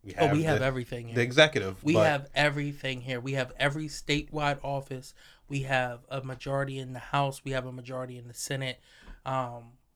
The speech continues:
Speaker 2: we have the largest city as well, too.
Speaker 1: Yeah.
Speaker 2: Um, we have everything here that we could wish for. We have all of county. Uh,
Speaker 1: Do
Speaker 2: well,
Speaker 1: we,
Speaker 2: all
Speaker 1: you
Speaker 2: of
Speaker 1: say we have
Speaker 2: Newcastle
Speaker 1: everything
Speaker 2: County.
Speaker 1: that we could wish for? 'Cause I think there's a little bit more we could be wishing for right now.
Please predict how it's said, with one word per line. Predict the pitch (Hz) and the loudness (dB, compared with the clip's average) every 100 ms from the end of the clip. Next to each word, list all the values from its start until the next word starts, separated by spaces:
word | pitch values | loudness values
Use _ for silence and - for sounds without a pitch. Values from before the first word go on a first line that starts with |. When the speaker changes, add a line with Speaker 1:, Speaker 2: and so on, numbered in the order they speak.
| _ _ 143 | _ _ -8
Speaker 2:
we | 139 | -4
have | 131 135 127 120 | 0 2 2 -2
the | 127 | -4
largest | 131 139 135 135 - | 2 2 2 -6 -8
city | 143 135 131 | -8 -8 -10
as | 123 127 | -12 -8
well, | 135 131 | -6 -6
too. | - 139 131 127 - | -8 -6 -6 -8 -8
Speaker 1:
Yeah. | 113 160 160 135 | -2 -2 -2 0
Speaker 2:
Um, | 131 127 123 120 | 0 0 -6 -8
we | 131 147 160 143 | -4 -2 -2 -4
have | 135 135 131 127 123 - - | 0 2 2 -2 -6 -16 -8
everything | 135 135 139 143 143 135 135 131 | -2 0 0 -4 -4 -4 -2 0
here | 131 139 143 | 0 0 -4
that | 123 123 | -6 -10
we | |
could | 127 120 | -10 -6
wish | 131 127 | -4 -4
for. | - 120 | -2 -2
We | 131 | 0
have | 143 139 135 | 2 2 4
all | 143 151 | 0 2
of | 151 | -2
county. | - 190 208 160 - - - - - | 2 2 2 0 -4 -10 -6 -4 0
Uh, | 156 | 2
Speaker 1:
Do | |
Speaker 2:
well, | 143 143 | 6 6
Speaker 1:
we, | 180 | 8
Speaker 2:
all | 170 | 8
Speaker 1:
you | 175 | 8
Speaker 2:
of | 147 | 10
Speaker 1:
say | |
we | 151 156 | 10 12
have | |
Speaker 2:
Newcastle | 170 160 | 12 12
Speaker 1:
everything | 147 151 | 8 8
Speaker 2:
County. | 147 147 | 6 6
Speaker 1:
that | |
we | 143 | 6
could | 123 | 6
wish | 131 147 | 6 6
for? | 170 165 | 6 4
'Cause | 147 | 4
I | |
think | 143 196 | 2 4
there's | 190 170 | 6 6
a | |
little | 147 156 190 | 4 6 6
bit | 196 208 | 6 6
more | 196 185 | 6 4
we | 160 | 6
could | 151 | 4
be | 135 | 4
wishing | 127 123 101 | 2 2 0
for | - 92 | -2 -4
right | 90 95 | -8 -8
now. | 95 | -12